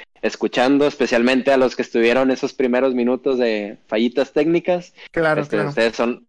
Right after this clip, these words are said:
Speaker 1: ustedes son los verdaderos fans, los verdaderos M V Ps. Y, pues, nada, como dice Janine, esperamos que, pues, les pudimos hacer,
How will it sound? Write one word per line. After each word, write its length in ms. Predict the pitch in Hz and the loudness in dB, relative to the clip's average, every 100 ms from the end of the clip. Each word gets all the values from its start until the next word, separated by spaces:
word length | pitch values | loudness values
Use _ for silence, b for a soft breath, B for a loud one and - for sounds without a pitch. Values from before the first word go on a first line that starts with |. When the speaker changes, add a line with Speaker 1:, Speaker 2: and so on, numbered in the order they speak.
| _ _ | _ _
Speaker 1:
ustedes 360 | 123 - 135 139 | -8 0 0 2
son 100 | 139 | 0
los 100 | 139 | 2
verdaderos 400 | 131 123 131 - | 4 4 2 0
fans, 220 | 139 139 | 0 0
los 140 | 123 | -2
verdaderos 420 | 117 110 117 127 127 | 0 2 2 0 -2
M 80 | |
V 120 | 123 123 | -2 -2
Ps. 460 | 135 147 - - - B B B - - - | 0 -2 -4 -16 -20 B B B -4 -2 0
Y, 160 | 107 104 | 0 0
pues, 160 | 101 | -2
nada, 160 | 101 98 | -2 -2
como 220 | 107 101 | -4 -2
dice 220 | 101 117 | -2 0
Janine, 360 | 117 110 135 131 | 0 2 2 0
esperamos 460 | - 107 107 113 | 0 -2 0 -2
que, 120 | - 110 | -4 -4
pues, 160 | 104 | -4
les 100 | 101 | -6
pudimos 360 | - 104 104 110 | -8 -4 -2 -4
hacer, 480 | - 107 107 104 | -2 0 0 -2